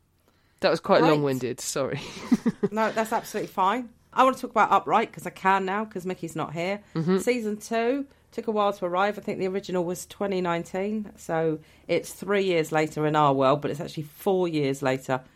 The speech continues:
Speaker 2: in Upright World. I suppose I should explain it for people, but again, in the same way that I did, I said with White Lotus, I mean, just start at the start. It's the, if you're gonna watch it, it's the most sensible place to watch it. Tim Minchin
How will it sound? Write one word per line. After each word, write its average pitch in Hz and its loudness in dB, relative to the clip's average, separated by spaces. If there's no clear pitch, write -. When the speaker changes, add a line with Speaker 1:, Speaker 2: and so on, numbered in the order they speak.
Speaker 2:
in 127 0
Upright 120 -2
World. 147 -2
I 165 0
suppose 156 0
I 143 2
should 139 -6
explain 127 -2
it 120 -4
for - -20
people, 127 -6
but 123 -2
again, 123 0
in 123 -6
the 120 -4
same 123 -2
way 113 -4
that 110 -6
I 110 -6
did, 110 -8
I 110 -6
said 107 -8
with 107 -8
White 107 -4
Lotus, 107 -8
I 113 -6
mean, 117 -4
just 120 -10
start 131 4
at - -10
the 104 -14
start. 101 -2
It's 110 -10
the, 107 -8
if - -12
you're 104 -10
gonna 110 -2
watch 98 -6
it, 101 -6
it's - -14
the 101 -10
most 104 -6
sensible 98 -8
place 98 -12
to 98 -12
watch 101 -6
it. 104 -6
Tim 285 6
Minchin 156 2